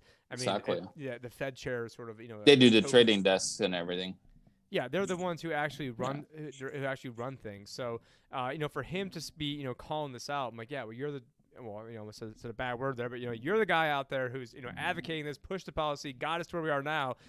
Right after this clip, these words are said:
Speaker 1: and now he's like, "Oh, you know, we need, like, seven trillion dollars to go do something." But where I was, where I was getting at with this, because I, you know, I skipped ahead here, is that if, you know, if you have all these seniors who, you know, maybe,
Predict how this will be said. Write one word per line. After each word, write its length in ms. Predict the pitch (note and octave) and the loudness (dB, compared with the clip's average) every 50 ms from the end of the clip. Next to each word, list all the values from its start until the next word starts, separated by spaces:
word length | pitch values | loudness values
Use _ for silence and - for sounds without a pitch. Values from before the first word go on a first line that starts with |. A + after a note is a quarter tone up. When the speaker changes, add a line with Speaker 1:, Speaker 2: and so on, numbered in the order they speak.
| - _ - | -20 _ -8
Speaker 1:
and 100 | D3 C3 | -6 -4
now 140 | C#3+ D3+ D#3 | -2 -2 -2
he's 100 | D3+ B2 | -2 -2
like, 140 | A#2 - D3 | 0 4 6
"Oh, 140 | F3 F3 D#3+ | 6 8 8
you 80 | D3+ C#3+ | 8 6
know, 100 | C#3 C3 | 6 8
we 100 | - - | 6 6
need, 140 | D#3 D3 | 6 4
like, 200 | C#3 C3 B2+ - | 0 0 -2 -2
seven 320 | - - E3 D#3+ D3+ D3 C3 | -4 -4 -2 -2 -2 -4 -6
trillion 340 | - E3 E3+ D#3+ D3 C3+ B2 | -2 0 0 0 0 0 0
dollars 480 | C3 C3+ D3+ D3+ C3 A#2+ A#2+ A#2+ - - - - - - _ - | 0 2 4 4 4 4 2 0 -4 -10 -18 -20 -20 -18 _ -6
to 80 | E3+ | -2
go 100 | C#3 C3 | 0 0
do 220 | B2+ A#2+ E3+ G3+ G3 | 0 2 0 0 0
something." 260 | - E3 D3 D3 - | -2 -4 -4 -4 -4
But 100 | C#3+ E3 | -2 2
where 180 | E3+ A3 B3 B3+ | 6 8 8 10
I 80 | A#3+ | 8
was, 140 | A3 F3+ D3 D3 | 8 4 2 -2
where 140 | F#3 G#3+ A3+ | -2 0 2
I 80 | A3+ G3+ | 4 2
was 120 | F3 C#3 | 2 2
getting 280 | - G3 A3 G#3 E3 F3 | 2 2 2 2 0 -2
at 220 | F3 F3 F3 D#3 | -2 -2 -2 -2
with 240 | C3+ D3 F3+ E3 C3 | -2 -2 -2 -2 0
this, 220 | B2+ B2+ C3 - | 0 -2 -2 -2
because 180 | - - C#3+ B2 | -6 -10 -8 -8
I, 60 | A#2+ | -6
you 60 | B2 | -6
know, 100 | B2 A#2 | -4 -4
I 100 | A2 A2 | -4 -4
skipped 300 | G#2+ - - - D3+ - | -6 -8 -8 -10 -8 -6
ahead 240 | C3+ B2 B2+ D3 C#3+ | -4 -4 -2 -2 -2
here, 240 | C3 B2+ B2+ A#2 A#2 - - - _ _ - | -2 -2 -2 -2 -4 -4 -8 -20 _ _ -8
is 260 | - C#3 D3 C3+ B2 | -4 -4 -2 -2 -2
that 240 | C#3 C3 C3+ B2+ - | -2 -2 -2 -4 -6
if, 200 | - - F3+ F3 - - - - _ _ _ _ _ _ _ _ - - - - | -6 -8 -8 -8 -8 -12 -20 -20 _ _ _ _ _ _ _ _ -20 -20 -18 -8
you 60 | - | -4
know, 120 | D#3+ D3+ C#3+ | -2 0 0
if 220 | D3 E3+ - - | 0 -2 -4 -8
you 360 | - F2 - - - - G3+ | -12 -16 -14 -16 -12 -8 -6
have 120 | F3 D3 E3+ | -4 -4 -2
all 140 | E3 G#3+ | 0 0
these 180 | G#3+ A3 G3 - | 0 0 -2 -4
seniors 480 | - F#3+ F#3+ F#3+ F3 D3 B2 A#2+ A#2+ - | -4 -4 -6 -4 -4 -6 -6 -6 -8 -8
who, 380 | D3 C#3 C3+ C3 B2+ B2+ - - | -6 -6 -6 -6 -6 -8 -8 -8
you 80 | C3 | -8
know, 200 | B2 A#2+ A#2+ A#2+ - | -8 -8 -8 -10 -10
maybe, 200 | - D#3+ D#3 C#3 | -10 -10 -10 -10